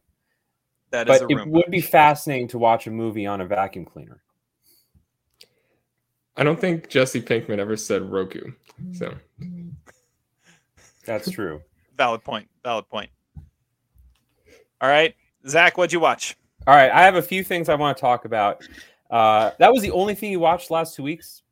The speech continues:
Speaker 2: man? I mean, I feel like
Speaker 3: And that's what I
Speaker 2: I feel like there's probably a treasure trove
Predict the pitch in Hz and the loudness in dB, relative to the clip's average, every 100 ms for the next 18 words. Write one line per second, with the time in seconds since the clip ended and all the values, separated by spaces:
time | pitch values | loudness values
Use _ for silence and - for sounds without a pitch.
0 | - 175 175 175 - 127 131 127 - 131 | -16 -12 -12 -16 -12 -10 -8 -12 -12 -8
1 | 165 143 117 107 _ - 117 123 127 117 | -4 -2 -4 -6 _ -12 -4 -4 -4 -2
2 | 104 101 98 127 135 92 160 143 - 113 | -2 0 -4 -6 -10 -6 -2 -2 -2 -8
3 | - - 135 98 - 165 175 117 - 92 | -10 -4 -2 -2 0 0 0 -6 -4 -4
4 | 90 | -6